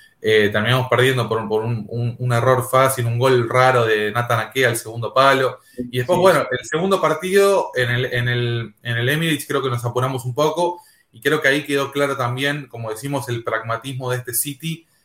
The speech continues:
Speaker 1: que
Speaker 2: Sí,
Speaker 1: supo
Speaker 2: sí, nos regalaron la
Speaker 1: esperarnos, eh, darnos espacio, darnos, eh, campo y posesión y que nos terminaron lastimando de contra. O sea, hay que ver si van a adoptar una, una posición similar, pero bueno, es un equipo que está claramente capacitado para,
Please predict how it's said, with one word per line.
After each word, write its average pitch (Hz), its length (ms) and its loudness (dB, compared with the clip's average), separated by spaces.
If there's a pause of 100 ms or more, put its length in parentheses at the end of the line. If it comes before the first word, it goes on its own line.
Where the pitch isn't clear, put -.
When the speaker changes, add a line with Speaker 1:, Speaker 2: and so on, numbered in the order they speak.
(120)
Speaker 1:
que 120 100 -8
Speaker 2:
Sí, 143 280 2
Speaker 1:
supo 135 240 2
Speaker 2:
sí, 123 60 -6
nos 113 160 -4
regalaron 143 400 6
la 127 60 4
Speaker 1:
esperarnos, - 180 -2 (680)
eh, 110 480 -2
darnos 127 840 -2
espacio, 135 720 0
darnos, 127 680 -2
eh, 110 300 -6
campo 131 320 0
y 120 60 -2
posesión 123 580 -6 (360)
y 120 140 -8
que 107 140 -4
nos 104 120 -6
terminaron 120 360 0
lastimando 120 420 -2
de 110 100 -2
contra. 110 380 -2
O - 80 -20
sea, 95 240 -12
hay 110 140 -4
que 110 100 0
ver 127 320 4 (460)
si - 160 -8
van 120 160 2
a - 20 4
adoptar 123 300 4
una, 123 180 0
una 120 420 0
posición 117 360 -4
similar, 127 440 2
pero 120 160 -2
bueno, 123 360 -2 (100)
es 117 160 -10
un 131 60 -8
equipo 131 240 -8
que 123 80 -4
está - 420 -4
claramente 135 480 -2
capacitado 127 760 0
para, 104 380 -2